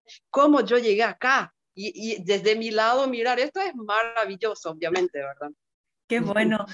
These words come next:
Speaker 2: ¿Y, y qué ves,
Speaker 1: Sí.
Speaker 2: eh, como lo más común o, o lo que por ahí ves muy recurrente en, en los pacientes? ¿Cuáles son los dolores que hay, que ves que hay más últimamente?
Speaker 1: La primera,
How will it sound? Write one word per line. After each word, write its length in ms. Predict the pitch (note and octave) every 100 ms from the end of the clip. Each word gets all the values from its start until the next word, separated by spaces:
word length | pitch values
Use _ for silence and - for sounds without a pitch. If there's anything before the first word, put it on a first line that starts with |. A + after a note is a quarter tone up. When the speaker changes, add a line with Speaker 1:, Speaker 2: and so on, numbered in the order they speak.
| - _
Speaker 2:
¿Y, 220 | C4 C4
y 140 | C4+ C4
qué 140 | E4
ves, 380 | C#4+ C#4 D4 D#4
Speaker 1:
Sí. 60 | D4+
Speaker 2:
eh, 800 | B3+ A#3+ A#3+ A#3 A3 G#3+ G#3+ - -
como 300 | A#3+ A#3 A#3
lo 140 | A#3 G#3+
más 200 | A3 -
común 720 | B3 G#3+ A3 A3+ A#3 A#3 A#3 - -
o, 180 | - A3
o 100 | G#3+
lo 160 | G#3
que 80 | G#3
por 120 | G#3 G#3
ahí 140 | G#3
ves 160 | G#3 A3
muy 160 | G#3+
recurrente 1080 | G#3+ G3+ G#3+ G3+ G#3+ G#3+ G#3 G#3 G#3 G#3+ -
en, 520 | G3 G3 F#3+ F#3 F#3 F#3+ - - - _
en 200 | G3+ G3+
los 140 | G3+ G3+
pacientes? 1040 | G3 - A3+ G#3 G3+ G3+ G3 F#3+ F#3+ F#3+
¿Cuáles 300 | G#3 G#3 G#3+
son 500 | - G#3 G#3 G3 F#3+ -
los 180 | G3
dolores 520 | G3+ F#3 F3+ F3+ F#3 F#3+
que 80 | F#3
hay, 300 | F3 F3 F3+ - - - _ _
que 100 | G3
ves 200 | F#3+ G3
que 100 | G3+
hay 180 | F#3 F3
más 480 | F3 E3+ E3+ - -
últimamente? 1000 | F3+ F3 F#3 E3+ E3 D#3+ D#3 D#3 E3 _ _ _ _ _ _ _ _ _ _ _ - -
Speaker 1:
La 180 | - G#3
primera, 880 | A3 A3 A3+ C4 C4+ A#3+ A3+ F#3+ F3+